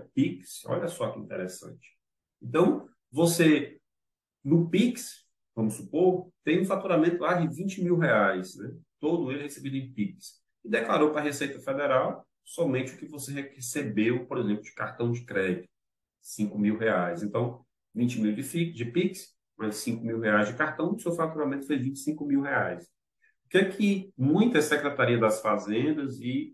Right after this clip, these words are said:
secretarias de município estão fazendo agora? "Olha, empresa, você declarou aqui que faturou cinco mil, mas, na verdade, nós sabemos que o seu faturamento foi vinte e cinco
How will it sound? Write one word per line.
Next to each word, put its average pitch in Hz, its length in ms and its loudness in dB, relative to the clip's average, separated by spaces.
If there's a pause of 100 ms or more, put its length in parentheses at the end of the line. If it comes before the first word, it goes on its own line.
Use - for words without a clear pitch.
secretarias 107 480 -4
de 104 60 0
município 104 500 2
estão 127 180 -4
fazendo 113 360 -2
agora? 104 580 6 (360)
"Olha, 165 640 0 (920)
empresa, 95 600 -2 (400)
você 127 400 0
declarou 151 460 4
aqui 139 120 -2
que - 100 -10
faturou 151 380 -2
cinco - 320 -6
mil, 127 440 2
mas, 95 180 -6
na 113 100 -4
verdade, 107 540 0
nós 101 220 -2
sabemos 107 680 -2
que - 80 -20
o - 20 -20
seu 113 120 -10
faturamento 92 640 -8
foi - 140 -16
vinte 95 320 -6
e - 40 -16
cinco - 360 -12